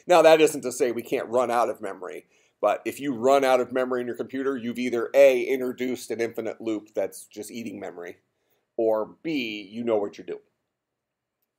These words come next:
And you <coughs> then would know how to add more memory. You know, you, we talked a little bit last time, the virtual, Java Virtual Machine kind of creates a level of fake memory,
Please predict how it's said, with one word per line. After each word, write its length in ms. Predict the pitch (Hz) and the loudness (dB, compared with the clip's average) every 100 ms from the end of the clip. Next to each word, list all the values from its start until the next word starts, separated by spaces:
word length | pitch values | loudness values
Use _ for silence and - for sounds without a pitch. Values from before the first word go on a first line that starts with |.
| _ | _
And 200 | 95 90 | -16 -16
you 180 | 90 101 - - | -18 -14 -14 -14
<coughs> 240 | - - - | -14 -16 -4
then 240 | 123 110 | -4 -2
would 160 | 104 101 | -6 -6
know 240 | 101 101 | -4 -2
how 160 | 107 95 | -2 -4
to 160 | 95 - | -4 -6
add 200 | 98 92 92 | -8 -10 -12
more 140 | - | -18
memory. 320 | - - _ - | -20 -20 _ -20
You 80 | - | -20
know, 80 | - | -20
you, 100 | - _ _ 98 | -20 _ _ _
we 180 | 104 98 | -20 -18
talked 260 | 92 92 - | -8 -6 -6
a 40 | |
little 160 | 90 92 | -14 -14
bit 120 | 90 | -12
last 260 | 95 90 - | -10 -10 -12
time, 160 | 92 | -16
the 60 | 92 | -10
virtual, 320 | 101 92 107 - - - _ | -10 -10 -14 -18 -20 -20 _
Java 320 | 117 135 117 | 0 2 2
Virtual 300 | 110 120 123 | 0 -2 -4
Machine 300 | 113 117 117 | -10 -8 -8
kind 160 | 117 107 | -8 -10
of 60 | |
creates 240 | - 113 107 | -10 -8 -8
a 40 | |
level 500 | 95 107 113 113 113 | -4 0 0 0 -2
of 80 | 104 | -4
fake 440 | - 131 120 120 | -6 -4 -4 -4
memory, 420 | 123 127 135 143 | -6 -4 -4 -6